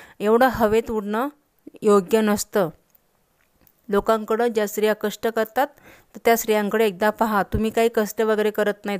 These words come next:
बसून व्हिडिओ बनवतात फक्त आणि म्हणे, "आम्ही कष्ट करतो, आम्ही कष्ट करतो." जे कष्ट कशाला म्हणतात? अंगातनं घाम गळावा लागतो,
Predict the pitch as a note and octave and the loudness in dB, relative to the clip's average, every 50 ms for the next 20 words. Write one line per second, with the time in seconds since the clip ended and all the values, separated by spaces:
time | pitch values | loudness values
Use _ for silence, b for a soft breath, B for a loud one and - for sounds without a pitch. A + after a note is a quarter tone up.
0 | F3 - G3+ G#3 - - A3+ A3+ G#3+ G#3 G3 G3+ G#3 G3+ G#3+ G#3 G3+ G3+ G3 G3 | -6 -6 -6 -6 -4 -4 -4 -2 -2 0 2 2 2 2 0 0 -2 -2 -2 -2
1 | G3+ F#3+ - - F3+ - _ - F3 E3 - b b b b b b b b b | -2 -2 -2 -6 -8 -8 _ -6 -6 -6 -6 b b b b b b b b b
2 | b G3+ G3+ A3 A3+ A#3 A3+ A3+ A3 A3 G#3+ G#3 G#3 G3+ - - G#3 G3 - - | b -4 -2 0 2 2 2 2 2 2 0 0 -2 -4 -2 -2 -2 -2 -2 -4
3 | G3+ F#3+ - F#3+ F#3 F3+ - F#3+ G3 F#3+ F#3+ F#3+ F#3 - - F#3 - - - G#3+ | -6 -2 -2 -2 -4 -2 -2 -2 -2 -2 -2 -4 -6 -6 -6 -8 -8 -6 -8 -6
4 | G3 - F3+ E3+ _ - F3+ F3+ E3+ G3 G3 - - A3+ A3 - - B3 - B3+ | -6 -6 -8 -6 _ -8 -8 -4 -4 -4 -6 -2 -2 -2 -2 0 -4 -4 -4 -4
5 | - - C4+ C#4+ C#4+ C#4 B3 G#3+ F#3 G3 F#3 - B B B B B B B - | -4 0 0 2 2 2 0 0 0 -2 -4 -4 B B B B B B B -4
6 | G3 G3+ G#3+ A3 G#3+ G#3+ - B3 B3 A#3 G#3 G#3 F#3+ G#3 G3 G#3 A3 A3+ A3+ A3 | -4 0 0 0 0 0 -2 -4 -2 -2 -2 -4 -2 -2 -2 -2 0 0 2 2
7 | A3 A3 G#3 G#3 G3+ _ _ G3+ A3 | 2 2 0 -2 -2 _ _ -10 -10